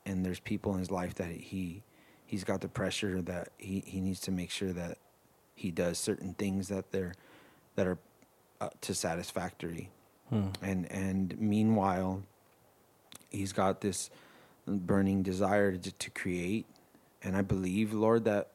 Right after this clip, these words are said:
Speaker 1: that's a byproduct of us being your creation,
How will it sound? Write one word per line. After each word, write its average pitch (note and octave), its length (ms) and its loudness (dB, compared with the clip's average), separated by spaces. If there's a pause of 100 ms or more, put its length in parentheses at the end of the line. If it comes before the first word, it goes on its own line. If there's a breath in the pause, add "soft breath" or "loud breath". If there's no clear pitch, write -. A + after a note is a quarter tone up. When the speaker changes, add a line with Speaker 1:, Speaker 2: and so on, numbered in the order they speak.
(540)
Speaker 1:
that's - 240 -2
a G2 60 2
byproduct F#2+ 640 2
of F#2+ 180 -2
us G2 200 0
being G2+ 300 2
your G2+ 180 4
creation, F#2 640 0